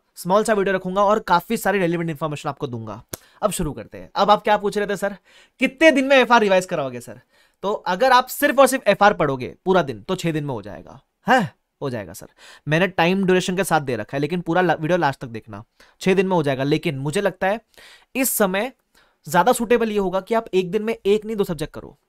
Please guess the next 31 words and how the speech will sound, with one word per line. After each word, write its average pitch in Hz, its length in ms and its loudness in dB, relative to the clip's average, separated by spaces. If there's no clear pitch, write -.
तो 202 80 0
इसलिए 226 260 0
मैंने 247 200 2
क्या 220 180 2
किया, 165 200 -2
मैंने 202 220 -2
वो 269 100 0
छह 208 260 2
दिन 226 160 -4
के 226 100 -2
बदले 208 200 0
उसको 226 180 0
आठ 233 280 2
दिन 220 140 -2
में 233 100 0
कन्वर्ट 156 260 -2
कर 123 140 -12
दिया 110 180 -14
है। - 240 -20
अगर 156 180 0
आप 214 80 4
दो 185 140 -4
सब्जेक्ट 170 280 -6
करोगे, 123 260 -10
तो 156 140 -10
जहां 175 180 4
आप 180 120 0
दस 185 160 4
घंटा 208 220 2
एफ़आर 175 260 4
पढ़ना 185 320 -4